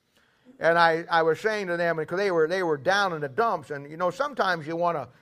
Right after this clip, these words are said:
you know, bring a point through humor to try to, you know, get it through their head. And I said, "Oh, so, okay, so now your church teaches the fact that, that if you've been divorced, you can't, here's what you can't do. Uh, you can't ever, you can't ever teach a Sunday school class."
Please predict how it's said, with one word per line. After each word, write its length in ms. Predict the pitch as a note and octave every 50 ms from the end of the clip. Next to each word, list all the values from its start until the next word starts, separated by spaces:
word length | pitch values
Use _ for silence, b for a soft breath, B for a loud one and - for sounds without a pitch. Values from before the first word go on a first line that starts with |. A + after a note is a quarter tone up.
| b b b
you 80 | D#3+ E3+
know, 180 | E3+ E3 D#3+ D3
bring 220 | B2+ F3 F#3+ F3
a 80 | D3+ -
point 340 | - F3+ F#3 F3+ E3+ E3+
through 140 | - D#3 D3+
humor 400 | D3 D#3+ G3 A#3 G#3 E3 D3 C#3+
to 100 | C3+ C3+
try 200 | C3+ E3+ E3 D#3
to, 140 | D3 C3+ C3+ C#3 C3+ C3+ D3+
you 80 | E3 D#3
know, 160 | D3+ C#3+ C3+
get 220 | C3+ C3+ E3+ - D3+
it 100 | D3 -
through 120 | D#3+ D3
their 140 | C#3+ C3+ C3+
head. 200 | F3+ A#3 G#3 E3
And 120 | D3+ D3+
I 120 | D#3 D#3 D3
said, 260 | - E3+ D#3+ D3 - B B B
"Oh, 220 | B F3+ G3+ G#3 F#3
so, 140 | - F3+ E3+
okay, 220 | E3+ E3+ E3 D3+
so 100 | - D3+
now 280 | D3+ D#3 D#3 D#3 C3 - _ _ _ _ _ _ _ _ _ _ _ _ _ _ _ _ _ _ _ b b b b
your 160 | b F#3 G#3+
church 320 | - - A3+ A3 G#3+ G#3+ -
teaches 380 | - A#3 A3 - F#3 F3 C#3
the 100 | D#3+ D#3+
fact 360 | - - G3+ G3+ G3+ G3 - -
that, 200 | E3+ D#3 - - b b b b
that 160 | D#3+ D#3+ D#3+
if 100 | D#3 F3+
you've 160 | G#3+ A3 F3+
been 160 | F#3+ F3+ E3
divorced, 460 | D#3+ D3+ D3+ F#3+ G3+ F#3 F3 E3 D#3+ - - _ -
you 140 | F3 E3 D#3+
can't, 260 | - - G#3 G3+ F#3
here's 160 | G3+ A3+ F3
what 180 | F#3+ F#3+ - -
you 80 | D#3+
can't 340 | D3+ - G3+ G#3 G3+ F3 E3
do. 220 | D#3 C#3+ C#3 C#3 C#3 C#3 b b b b b b b D#3+ E3
Uh, 100 | E3+ E3+
you 240 | E3 E3 D#3+ E3+ E3+ E3+
can't 360 | - G#3 G#3 G#3 G3 G3 G3
ever, 500 | G#3+ G#3 G3+ F3 F#3 F3+ E3+ E3 - - _ -
you 100 | - E3
can't 240 | D#3 - G3 G3 F#3+
ever 160 | F#3 F3+ F3
teach 220 | E3 F3+ F3+ - D#3
a 80 | D3
Sunday 240 | - F3 E3+ D#3 C#3
school 180 | C3 - C3+ B2
class." 220 | - B2+ A2+